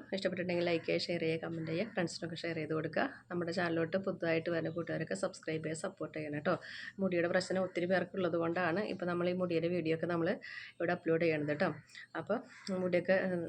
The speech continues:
നല്ല രീതിക്കൊക്കെ, ഏഹ്, നാച്ചുറലായിട്ട് നിങ്ങൾ കറുപ്പിക്കാനായിട്ട് ശ്രദ്ധിക്കുക. നമ്മൾ ഈ കെമിക്കൽ മേടിച്ച് വരുമ്പോൾ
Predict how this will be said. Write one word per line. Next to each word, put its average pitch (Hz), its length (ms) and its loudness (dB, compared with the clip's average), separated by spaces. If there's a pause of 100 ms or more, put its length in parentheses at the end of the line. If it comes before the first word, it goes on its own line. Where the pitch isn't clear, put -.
(140)
നല്ല 180 200 2
രീതിക്കൊക്കെ, 165 480 0 (120)
ഏഹ്, 180 160 0
നാച്ചുറലായിട്ട് 185 760 6
നിങ്ങൾ 170 200 4 (280)
കറുപ്പിക്കാനായിട്ട് 170 720 2
ശ്രദ്ധിക്കുക. 175 460 0 (400)
നമ്മൾ 208 200 4
ഈ 208 60 2
കെമിക്കൽ 196 440 6
മേടിച്ച് 185 300 4
വരുമ്പോൾ 170 320 0